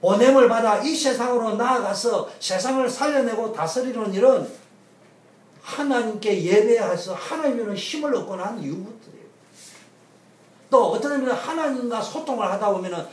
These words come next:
내가 지시하는 땅을 가서 다스리라, 내가 어디를 가야 되는지 보여주신다.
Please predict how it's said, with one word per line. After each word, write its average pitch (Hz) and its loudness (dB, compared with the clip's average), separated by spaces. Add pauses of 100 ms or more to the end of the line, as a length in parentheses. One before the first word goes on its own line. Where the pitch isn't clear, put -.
(180)
내가 220 4
지시하는 311 2
땅을 220 -4
가서 190 -4
다스리라, 135 -8 (180)
내가 160 -2
어디를 208 -2
가야 - -6
되는지 - -18 (1900)
보여주신다. 160 -2